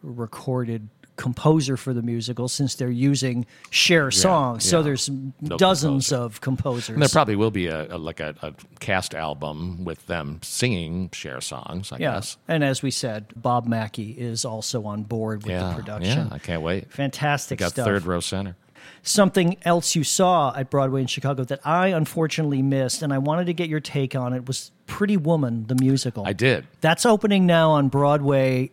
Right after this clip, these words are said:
Speaker 1: uh, scheduled for previews July twentieth, just around the
Speaker 2: Uh-huh.
Speaker 1: corner, and opening night is scheduled now for August sixteenth. What can you tell us about the Pretty Woman, the musical that you attended? Were you there early in the run?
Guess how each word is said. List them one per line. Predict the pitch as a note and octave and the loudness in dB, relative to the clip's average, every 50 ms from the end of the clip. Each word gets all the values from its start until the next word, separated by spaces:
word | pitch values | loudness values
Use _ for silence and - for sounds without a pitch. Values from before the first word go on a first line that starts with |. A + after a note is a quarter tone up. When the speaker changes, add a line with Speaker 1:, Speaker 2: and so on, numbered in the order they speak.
| _ - | _ -6
Speaker 1:
uh, | C#3+ C3+ B2 | -4 -4 -2
scheduled | - - - - - F3 F3 D#3+ E3+ D#3+ D3 - | -2 -2 -2 2 2 2 2 2 2 0 0 0
for | - D3+ C3+ | -2 -6 -8
previews | - - - D#3+ D#3+ D3 C#3+ C3+ B2+ B2+ A2+ | -6 -2 0 0 2 2 2 2 0 0 0
July | - - C3+ B2+ C3+ C#3+ E3 | 0 0 0 2 2 2 0
twentieth, | E3+ - - - E3+ E3+ E3 D3 A#2 G#2+ G#2+ - - | 0 -2 -4 -2 0 0 0 0 -2 -4 -6 -8 -6
just | - D3+ D#3 - - | -4 -4 -4 -2 -2
around | G3+ G3 F3 E3 D3 | -2 0 0 0 0
the | B2+ | 0
Speaker 2:
Uh-huh. | - G2+ | 0 0
Speaker 1:
corner, | D#3+ D#3+ D#3 C#3+ B2+ A#2+ | 0 2 2 0 0 -2
and | A#2 C3 C3 C3 B2+ | -2 -2 -4 -2 0
opening | C#3+ D#3+ E3 - F3 E3+ E3 D#3+ D#3+ D#3 D#3 D3 | 0 0 0 0 0 0 2 2 2 0 0 0
night | C#3+ C#3 D3 D3 D3 D3+ D3 - C#3 | 0 0 2 2 0 0 -2 -4 -4
is | C3+ C3 | -6 -4
scheduled | - - - - D3 C#3+ C3+ D3 C#3+ C3 B2+ A2+ A#2+ | -4 -4 -2 0 0 0 0 0 -2 -2 -2 -2 -2
now | C3+ C#3 C#3 C#3+ D3 | 0 0 2 2 0
for | C#3 - - C3 B2 A2+ A#2 - - - - - - - | 0 -2 -4 -4 -4 -4 -6 -8 -12 -18 -20 -18 -6 0
August | C#3+ C#3+ D#3 E3 D3+ E3 D#3 C#3 - - - - - | 2 4 4 4 4 2 0 0 -2 -6 -8 -8 -6
sixteenth. | - - - D#3+ C#3+ - - - - - - D#3 C3+ A#2 A2 - - - - - - - - - | -4 -2 -2 -2 -2 -4 -4 -8 -6 -4 -2 0 0 -2 -2 -6 -12 -16 -18 -20 -20 -20 -8 -2
What | - G3 A3 | 0 0 0
can | - - B3+ | 2 4 4
you | B3+ | 4
tell | A#3 - - G3+ G#3 G3+ G3+ | 4 4 4 4 4 4 4
us | - - - | 2 2 2
about | C3+ C#3 C3+ C3 B2+ - - | 2 2 2 2 2 0 -2
the | C3 | -6
Pretty | - - - D#3 C#3+ C#3+ | -4 -2 0 2 2 2
Woman, | C#3 A#2+ B2+ C3 C3 C3 B2+ B2 B2 - - | 2 2 2 2 4 4 4 4 4 2 -2
the | - A#2+ C3 | -2 0 2
musical | B2+ C3 B2+ C3 C3 - C#3+ B2 - B2 A#2 A#2 A2+ A2+ C#3 | 4 4 6 4 4 2 0 0 0 0 0 0 -2 -4 -4
that | B2 B2+ B2+ B2 B2 A#2+ | -2 -2 -2 -2 -2 -2
you | A#2 A#2+ A#2+ A#2+ A#2+ A#2 A#2 A#2+ - - | -2 0 0 0 0 0 -2 -4 -6 -8
attended? | B2+ - - - D3 C3+ B2+ A#2 A#2 A2+ B2 | -8 -4 0 2 2 4 2 2 -2 0 2
Were | C3 D3 | 2 4
you | D3+ D3+ D3 | 4 4 4
there | C3+ D#3+ D#3+ E3 D#3+ | 4 4 2 2 2
early | D#3+ D#3+ E3 F3 F3 F3 F3 E3 | 2 2 4 4 4 4 4 4
in | D#3+ D#3 | 2 2
the | D3+ C#3 | 2 2
run? | C3+ C#3+ C#3+ D3+ D#3+ E3+ F#3 G3 | 2 2 2 2 2 0 0 -2